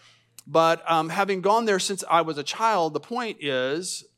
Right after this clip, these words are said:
that that river has changed. And when you're walking in a river, you see it from year to year and then maybe even season to season. Uh, rivers are al-, they're dynamic.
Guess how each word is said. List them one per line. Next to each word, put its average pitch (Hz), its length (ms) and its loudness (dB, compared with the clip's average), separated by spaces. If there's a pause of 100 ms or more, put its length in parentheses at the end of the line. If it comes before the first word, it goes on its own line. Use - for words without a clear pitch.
(160)
that 170 200 -2
that 190 240 0
river 277 260 -4
has 196 200 -6
changed. 170 560 -6
And 143 120 -6
when 156 120 -6
you're 151 160 -4
walking 196 380 -2
in 165 100 -4
a 139 60 -2
river, 135 400 -4
you 165 180 -12
see 277 260 -6
it 147 140 -2
from 139 480 -4
year 147 240 -8
to 143 60 -6
year 147 680 -4
and 123 180 -6
then 131 380 -6
maybe 156 240 -6
even 143 180 -8
season 143 400 -8
to 123 60 -14
season. 151 560 -8 (440)
Uh, 123 280 -2 (320)
rivers 208 360 2
are 170 160 -2
al-, 165 260 -2
they're 175 160 -2
dynamic. 165 880 -8